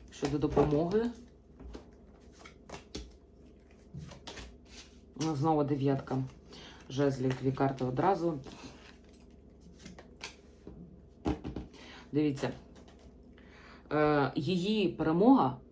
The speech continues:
це те, що вона дійсно хотіла. Е, її реальні бажання — це відновлення справедливості, отже, реальна допомога.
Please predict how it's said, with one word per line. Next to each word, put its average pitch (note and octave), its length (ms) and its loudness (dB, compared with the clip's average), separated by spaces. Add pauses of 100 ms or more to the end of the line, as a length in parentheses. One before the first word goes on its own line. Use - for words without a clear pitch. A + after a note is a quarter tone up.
(460)
це - 140 0
те, A3 200 6
що G#3 160 2
вона D#3 200 4
дійсно F3 320 -2
хотіла. C3 420 -4 (840)
Е, C#3 160 6
її F3 560 2 (800)
реальні F3+ 400 10
бажання — G#3+ 440 6
це - 140 -2
відновлення F#3 420 4
справедливості, E3+ 720 4
отже, E3 260 4
реальна F#3+ 260 4
допомога. C#3 600 0